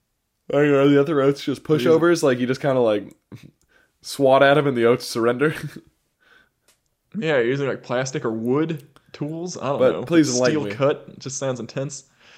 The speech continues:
Speaker 2: Yeah, so I bought steel cut three-minute oats, 'cause I was like,
Speaker 1: Whoa,
Speaker 2: "Steel
Speaker 1: there's
Speaker 2: cut, what does that
Speaker 1: crossover?
Speaker 2: even mean?" Yeah, dude.
Speaker 1: <laughs> They did a
Speaker 2: They're out of
Speaker 1: collab?
Speaker 2: control over there. Yeah. Um,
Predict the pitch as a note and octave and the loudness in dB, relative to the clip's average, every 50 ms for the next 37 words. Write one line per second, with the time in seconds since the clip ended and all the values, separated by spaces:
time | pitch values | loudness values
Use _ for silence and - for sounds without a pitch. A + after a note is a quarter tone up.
0 | - _ _ _ _ _ _ - E3+ D3 - - D3+ C#3+ D3 C#3+ E3+ D#3 - - | -20 _ _ _ _ _ _ -2 -2 -2 -2 -2 -2 -2 0 0 0 -2 -2 -6
1 | - - - E3 E3+ F#3 F#3 - - - C#3 C3+ C3 - - - _ _ _ - | -8 -6 -4 -4 -4 -4 -4 -6 -4 -2 0 0 -2 -4 -12 -20 _ _ _ -10
2 | - C#3+ C#3+ C#3+ C#3+ C#3+ C3+ C#3 A#2+ A2+ A#2 A#2 C3 - - - - - _ _ | -6 -6 -4 -2 -2 0 0 0 0 0 -4 -4 -6 -8 -10 -10 -12 -14 _ _
3 | _ _ _ _ _ - C#3+ B2+ B2+ B2+ B2+ B2+ A#2+ B2+ A#2+ G#2 G#2+ - D#3+ G3+ | _ _ _ _ _ -14 -10 -6 -4 -2 -2 -2 -2 -2 -2 -4 -4 -4 0 2
4 | G#3+ F3 - - - F3 F3 - - - G3+ G#3+ D3 F3 - B3+ C4+ - E4 E4+ | 4 6 6 6 4 2 2 0 0 2 4 6 6 6 4 2 -2 -2 0 0
5 | F#3+ F3+ A2+ A2+ A2 G2 G2 A2+ - _ _ _ _ _ _ _ _ _ _ _ | -2 -2 -4 -6 -8 -8 -10 -12 -14 _ _ _ _ _ _ _ _ _ _ _
6 | _ _ _ _ _ _ _ _ _ - A#2 D3+ D#3 C#3 C3 A#2+ - _ - - | _ _ _ _ _ _ _ _ _ -10 -6 -6 -6 -6 -8 -12 -14 _ -16 -8
7 | - B2 A2+ - G#2+ A2+ G#2+ _ _ - - - - - F3+ D3 - _ _ _ | -4 -4 -4 -4 -6 -12 -16 _ _ -20 -20 -14 -8 -8 -8 -8 -10 _ _ _
8 | _ _ _ _ _ _ - - E3+ F3 G#3 D#3+ E3+ D#3+ C#3+ D#3+ G3 G#3 A3 A#3+ | _ _ _ _ _ _ -4 0 2 4 6 6 6 6 6 6 8 6 6 6
9 | C4 C#4+ - - - - - - A2+ - D3+ G#3+ A2+ A2+ - _ - _ _ _ | 6 4 4 2 0 0 -2 -2 -2 -2 -2 -4 -6 -8 -14 _ -20 _ _ _
10 | _ _ - C#3+ - _ _ _ _ - - C3 C#3 C#3+ B2 A2 F#2+ - - _ | _ _ -20 -20 -20 _ _ _ _ -6 -4 -2 0 0 0 -2 -4 -10 -16 _
11 | _ _ _ _ _ _ - C#3 C#3 C#3 C3+ C3 A#2+ A2+ G2 G2 G#2+ - | _ _ _ _ _ _ -6 -4 -2 0 0 -2 -2 -6 -8 -12 -14 -16